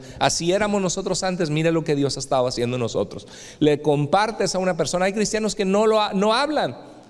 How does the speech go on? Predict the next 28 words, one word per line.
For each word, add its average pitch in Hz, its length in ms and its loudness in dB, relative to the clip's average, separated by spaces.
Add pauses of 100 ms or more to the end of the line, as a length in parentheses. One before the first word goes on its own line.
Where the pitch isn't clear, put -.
(180)
no 208 160 4
transmiten, 220 760 0 (760)
pero 170 200 4
luego 254 320 4
hay 226 100 2
gente 233 260 -2
que 208 120 0
nada 190 100 0
más 196 180 0
ahí 214 140 -2
se 196 160 -6
queda. 247 340 -2 (760)
Si 156 200 -2
sientes 220 720 0
de 180 120 4
Dios, 196 340 2
del 170 120 2
Espíritu 202 520 0
Santo 202 440 0
en 185 60 0
ese 185 180 -2
momento, 170 760 0
cuando 143 240 4
ves 160 200 2
a 196 60 -2
la 170 140 2
persona 175 460 0
quebrantada, 156 920 0